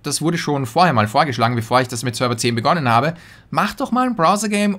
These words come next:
ohne Premium. Ich würde gerne sehen, wie das denn so läuft.“ Und das ist gerade noch immer das Projekt, das ziehe ich noch durch. Als Beweis. Hier der Held vom Erdbeerfeld, vierhundertneunzig Donuts vernascht.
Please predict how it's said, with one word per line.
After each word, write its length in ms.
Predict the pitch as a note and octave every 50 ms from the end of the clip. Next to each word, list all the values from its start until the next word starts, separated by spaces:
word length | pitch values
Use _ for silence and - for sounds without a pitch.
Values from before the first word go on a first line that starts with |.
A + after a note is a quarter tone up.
| - -
ohne 300 | E3 G3 G#3+ A3 A3 G#3+
Premium. 680 | G#3 - D#3 D3 C#3+ C#3 B2+ A2+ G#2+ G2 F#2 F#2 F#2
Ich 380 | G2 A#2 A#2+ A#2 - - - -
würde 340 | C#3 B2+ B2 D#3+ G3 G3 F#3
gerne 220 | F#3 F3+ F3 F3
sehen, 320 | E3+ - D#3 D#3+ E3 D#3
wie 80 | C#3 D3
das 160 | D3 C#3+ C#3+
denn 160 | - B2+ B2
so 100 | A#2 B2+
läuft.“ 400 | B2+ A2+ G2 F#2+ F2 F2+ - -
Und 240 | B2 C3+ C#3+ D3+ D3 - _ -
das 160 | F#3 G3 A3
ist 180 | G#3 G#3 -
gerade 180 | - D#3 D#3+ D#3
noch 140 | D#3 C#3+ E3+
immer 120 | F#3 F#3+
das 140 | E3 D3 -
Projekt, 340 | - C3+ D3 G3 G3+ G#3 -
das 180 | D3+ - -
ziehe 100 | - E3+
ich 80 | E3 E3
noch 160 | C#3+ B2 A2+
durch. 320 | - G#3 A3+ A#3+ A#3 A#3 - - - - - - - - - - - -
Als 240 | - C#3+ D#3+ E3 -
Beweis. 560 | - A2+ B2+ D3 F3 G3 G3+ F#3+ - - - - - - - - - - - - - - - - - -
Hier 140 | - F3 F3+
der 120 | E3+ D#3
Held 180 | D#3 F#3+ G#3 G3+
vom 120 | F3+ D#3+
Erdbeerfeld, 800 | E3 F#3 G3 F#3+ G3 G3 F#3+ F#3+ - F#3 F3+ F#3 F#3 F#3 F#3 F3+
vierhundertneunzig 1160 | F3+ - - - - - D#3 - F3+ F#3+ F#3+ F#3+ F#3 F#3 D3+ D3+ E3 E3+ E3+ E3 D#3 - - -
Donuts 380 | F3+ F#3 G#3+ A3 G#3+ G#3 -
vernascht. 560 | - F#3+ F3 E3+ E3 E3+ E3+ E3+ - - -